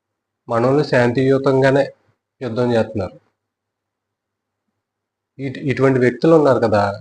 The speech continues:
వీళ్ళనే ఆ ఇరవై ఆరు మంది కుటుంబాల దగ్గరికి వెళ్ళి, తీసుకెళ్ళి వాళ్ళ బాధ, వాళ్ళ పెయిన్, ఆవేదన ఏంటో కళ్ళకి కట్టినట్టు వాళ్ళకి చూపించాలి. అప్పుడు కానీ అర్థం కాదు. ఇంకా అప్పటికి కూడా అర్థం కాకపోతే కనుక వీళ్ళ కుటుంబ సభ్యులు ఎవరన్నా ఆ దాడిలో పోతే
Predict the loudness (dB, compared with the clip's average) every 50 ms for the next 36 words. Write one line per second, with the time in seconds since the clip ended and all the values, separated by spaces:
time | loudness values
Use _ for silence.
0 | -16 -18 -4 0 2 2 2 2 2 0 2 2 0 0 -2 -4 -2 0 0 2
1 | 2 2 2 2 2 2 2 2 2 0 0 0 -2 0 -2 -4 -4 -4 -4 -2
2 | -2 0 0 0 0 2 0 -2 -2 -2 -4 -4 _ -2 -2 -2 -2 -4 -6 _
3 | _ -2 -2 -2 -4 -2 -2 0 0 0 -2 -4 -6 -8 -2 0 0 2 2 2
4 | 2 4 4 4 4 4 2 0 0 0 0 0 0 0 0 0 -2 _ _ -4
5 | -2 -2 0 -2 -2 -2 -2 -4 -4 -2 2 4 4 4 2 0 -4 -2 -2 -2
6 | -2 0 -2 -2 -2 -4 -6 -4 -2 -2 0 0 0 -2 -2 -4 -6 -6 -6 -4
7 | -6 -6 -4 -2 0 2 2 2 0 -4 -4 -4 -2 -2 -4 -4 -4 -6 -6 -6
8 | -8 _ _ _ -20 _ -20 _ _ _ _ _ _ _ _ -6 -4 -2 -2 0
9 | 2 2 4 4 2 2 2 2 0 2 2 0 0 -2 -6 -14 _ _ _ -6
10 | -2 -2 -2 -2 0 -2 -2 0 2 0 4 4 4 2 2 0 0 0 0 0
11 | 0 -2 -2 -4 -2 -2 -2 -2 -2 -2 0 0 0 2 4 2 4 4 2 0
12 | -2 -2 0 0 0 0 -2 -2 -4 -2 -2 2 2 2 4 2 2 0 0 -2
13 | -4 -6 _ _ _ _ _ _ _ -10 -6 -4 -2 0 0 0 0 0 -2 -2
14 | -2 -2 0 0 0 0 0 -2